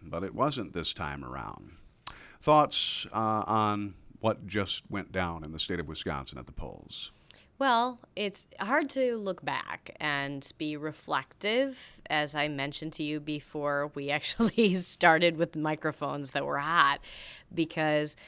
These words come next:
Speaker 2: we have to fight on another day. I mean, when, when you look at what Wisconsin is facing tomorrow, we have a statewide Supreme Court election again.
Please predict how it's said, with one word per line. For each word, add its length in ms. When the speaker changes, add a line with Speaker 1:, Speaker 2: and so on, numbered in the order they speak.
Speaker 2:
we 400
have 240
to 120
fight 260
on 180
another 300
day. 500
I 80
mean, 460
when, 260
when 240
you 100
look 300
at 400
what 380
Wisconsin 840
is 260
facing 800
tomorrow, 840
we 180
have 80
a 60
statewide 420
Supreme 300
Court 420
election 600
again. 480